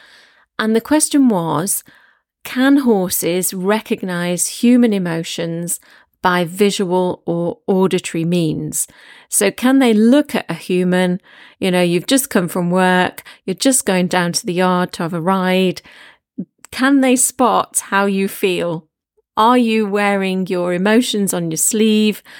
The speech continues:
And can the, the horses know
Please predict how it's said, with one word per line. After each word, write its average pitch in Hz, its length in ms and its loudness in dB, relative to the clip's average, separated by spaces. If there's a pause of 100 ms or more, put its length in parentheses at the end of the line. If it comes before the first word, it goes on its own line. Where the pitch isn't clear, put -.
(320)
And 180 500 0 (100)
can 208 300 2
the, 190 280 0
the 175 220 -4
horses 190 640 0
know 175 460 -2